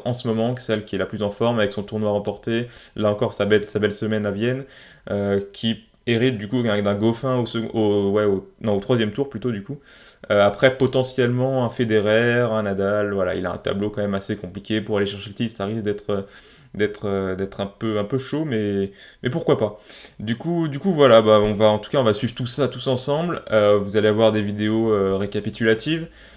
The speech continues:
je pense avant les demi-finales, un premier point, puis ensuite après la finale pour vraiment bien, bien décrypter le tournoi qu'on vient d'avoir. Euh, là, comme j'ai dit, c'est purement spéculatif, tout peut, tout peut se passer, et... c'est ça aussi qui est bien, surtout dans un tournoi comme, comme celui-ci de Paris-Bercy où le tableau est assez réduit,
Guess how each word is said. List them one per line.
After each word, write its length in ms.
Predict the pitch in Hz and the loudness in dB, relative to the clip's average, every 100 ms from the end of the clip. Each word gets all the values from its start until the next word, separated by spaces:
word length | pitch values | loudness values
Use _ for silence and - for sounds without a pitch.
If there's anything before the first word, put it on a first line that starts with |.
| - | -20
je 100 | - | -6
pense 180 | 113 - | -2 0
avant 140 | 107 | 2
les 100 | 110 | 2
demi-finales, 520 | 107 110 104 117 120 | 2 -2 -2 0 2
un 60 | 120 | 2
premier 300 | 95 110 110 | 0 0 0
point, 320 | 107 113 120 | -2 -2 -2
puis 160 | 123 101 | -2 -6
ensuite 260 | 98 107 98 | -8 -6 -6
après 180 | - | -4
la 100 | 95 | -6
finale 300 | 95 104 107 | -4 -4 -4
pour 120 | - 95 | -4 -2
vraiment 280 | 98 107 | 0 0
bien, 320 | 98 107 107 101 | -2 -4 -4 -2
bien 160 | 104 | -2
décrypter 480 | 101 101 - - 117 | -4 -6 -10 -6 -6
le 80 | 98 | -4
tournoi 240 | 104 107 | -4 -4
qu'on 140 | 104 101 | -4 -4
vient 100 | 98 | -2
d'avoir. 340 | 98 110 135 - - - - 101 | 0 -2 -4 -12 -20 -20 -6 0
Euh, 300 | 104 101 101 | 2 4 4
là, 160 | 117 | 4
comme 180 | 120 110 | 4 0
j'ai 100 | 110 | 0
dit, 140 | 113 | -2
c'est 220 | 120 104 - | -4 -6 -6
purement 280 | 117 113 | -2 -2
spéculatif, 800 | 117 - 117 - 110 - 127 120 | -4 -4 -6 0 0 0 -4 -4
tout 140 | - 120 | -6 -6
peut, 400 | 113 104 101 98 | -4 -2 -2 -4
tout 80 | - | -8
peut 140 | 104 | -10
se 80 | 98 | -6
passer, 280 | 92 - 98 | -8 -4 -2
et... 340 | 104 98 92 87 - _ _ _ _ _ _ | 0 0 -2 -8 -14 _ _ _ _ _ _
c'est 120 | - 107 | -8 2
ça 100 | 120 | 2
aussi 220 | 117 120 | 2 0
qui 80 | 107 | 0
est 20 | |
bien, 200 | 104 113 | 0 0
surtout 260 | - - | -2 -2
dans 160 | 120 110 | 2 2
un 40 | |
tournoi 280 | 110 107 113 | 2 2 0
comme, 320 | 110 104 98 98 | 2 0 0 0
comme 160 | 98 | -2
celui-ci 320 | 98 101 127 | -4 -4 -4
de 80 | 113 | -4
Paris-Bercy 540 | 98 104 101 98 - 123 | -2 -2 0 -2 -2 -4
où 80 | |
le 40 | 104 | 0
tableau 360 | - 104 113 | 0 2 2
est 100 | 107 | 0
assez 220 | 110 - 113 | -2 -2 0
réduit, 360 | 110 113 139 | 0 -2 -6